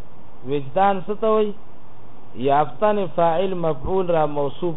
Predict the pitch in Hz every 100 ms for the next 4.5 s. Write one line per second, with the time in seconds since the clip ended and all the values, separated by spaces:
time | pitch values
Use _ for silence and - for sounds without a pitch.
0 | 131 131 120 110 - 107 - - - -
1 | - - - - - - - - - -
2 | 190 208 196 - 208 214 208 202 185 -
3 | - - - - - - - - - -
4 | - 120 123 147 165